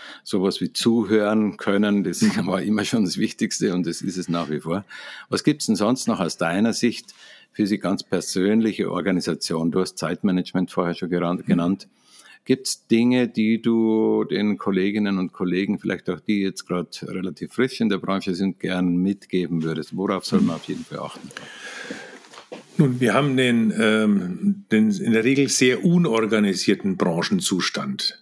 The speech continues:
Speaker 2: Du kommst
Speaker 1: Mhm.
Speaker 2: meistens bei Medienunternehmen rein und es gibt sehr wenig Organisationsstruktur, Erfahrung, Tradition und Ethos.
Speaker 1: Mhm.
Speaker 2: Ähm,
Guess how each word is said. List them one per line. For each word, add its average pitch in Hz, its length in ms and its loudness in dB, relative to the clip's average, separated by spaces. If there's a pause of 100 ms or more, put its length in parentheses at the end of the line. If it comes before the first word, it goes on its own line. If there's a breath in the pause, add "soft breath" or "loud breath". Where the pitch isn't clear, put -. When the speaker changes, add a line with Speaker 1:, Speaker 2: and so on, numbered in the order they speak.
Speaker 2:
Du - 80 -2
kommst 113 260 2
Speaker 1:
Mhm. - 40 2
Speaker 2:
meistens 110 360 2
bei 101 220 2
Medienunternehmen 110 800 4
rein 113 340 2 (460 loud breath)
und 110 120 6
es - 140 0
gibt - 220 0
sehr 104 180 4
wenig 107 320 4
Organisationsstruktur, 107 1400 2
Erfahrung, 104 840 2
Tradition 98 720 2
und 98 120 2
Ethos. 98 600 0 (480 loud breath)
Speaker 1:
Mhm. 90 180 -4
Speaker 2:
Ähm, 95 340 2